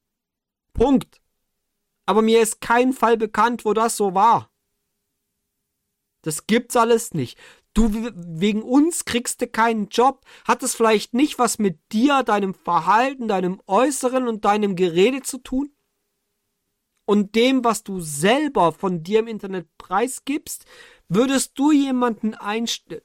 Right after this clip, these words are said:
du, okay, ich zieh die Frage zurück. Würde irgendjemand von euch jemanden einstellen, der so ist, der, äh, keine Ahnung, auf irgendwelchen Pornoseiten, ähm, selbst gedrehte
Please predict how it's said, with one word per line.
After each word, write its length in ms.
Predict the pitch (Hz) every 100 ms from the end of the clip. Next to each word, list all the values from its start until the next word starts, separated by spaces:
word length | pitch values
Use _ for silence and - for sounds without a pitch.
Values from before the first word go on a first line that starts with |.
| _
du, 160 | - 147
okay, 320 | 151 127 - -
ich 180 | 147 _
zieh 120 | 180
die 100 | 151
Frage 320 | - 135 127
zurück. 440 | - - - - - - - -
Würde 280 | 208 247
irgendjemand 920 | 240 240 262 285 262 226 226 220 220 -
von 220 | - 185
euch 380 | 165 143 131 -
jemanden 460 | 196 208 208 - 175
einstellen, 840 | 180 185 208 190 - 110 107 117 139 _ _ _ _ _
der 220 | 143 135
so 380 | 123 117 202 240
ist, 480 | 240 165 - - - _ _ _ _ _ _ _ _ _ _
der, 360 | 143 139 139 -
äh, 280 | 135 160 - _ _ _
keine 280 | - 165 170
Ahnung, 440 | 160 196 208 208 - _ -
auf 160 | 160
irgendwelchen 540 | 175 180 190 175 185 165
Pornoseiten, 880 | 196 214 214 180 180 180 185 180 -
ähm, 320 | 170 165 175
selbst 360 | 151 185 - -
gedrehte 680 | 170 165 180 180 175 165